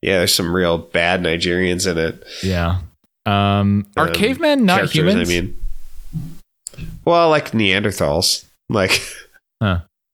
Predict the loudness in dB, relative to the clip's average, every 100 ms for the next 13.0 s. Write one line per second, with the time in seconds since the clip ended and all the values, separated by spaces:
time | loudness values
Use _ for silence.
0 | -2 0 0 0 2 2 4 2 2 2
1 | 2 2 2 2 2 2 2 2 2 2
2 | 2 2 2 2 0 0 0 2 2 2
3 | 0 2 2 0 0 -2 0 0 0 0
4 | -4 -14 -16 -10 -4 0 2 2 0 -4
5 | -12 -8 -4 -2 -2 -4 -8 _ _ -8
6 | -4 -4 -6 -10 -6 -6 -2 -2 -2 -6
7 | -16 -20 -20 -20 _ _ _ -6 -2 -2
8 | -2 -2 -4 _ _ _ _ _ _ _
9 | _ -12 -10 -6 -4 -2 -4 -6 _ _
10 | -10 -4 0 0 0 0 -2 -2 0 0
11 | 0 0 -2 -10 _ -6 -2 -2 0 0
12 | 0 -2 0 2 2 2 4 2 0 -4